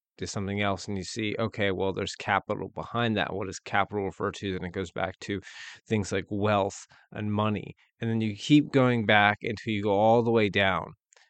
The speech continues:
and you can very quickly find where something is, uh, rotten,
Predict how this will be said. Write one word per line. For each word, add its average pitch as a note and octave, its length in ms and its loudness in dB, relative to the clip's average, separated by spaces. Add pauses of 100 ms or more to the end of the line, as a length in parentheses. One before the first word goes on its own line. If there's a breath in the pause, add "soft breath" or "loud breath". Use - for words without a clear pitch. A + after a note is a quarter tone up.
(180)
and G#2+ 540 0
you A#2 240 -2
can G#2+ 340 -2
very B2+ 280 4
quickly A#2 360 -2
find G#2 460 -2
where F#2+ 280 2
something A2+ 640 -4
is, G#2 540 -4 (500)
uh, F#2+ 280 -6 (120)
rotten, G2+ 640 -2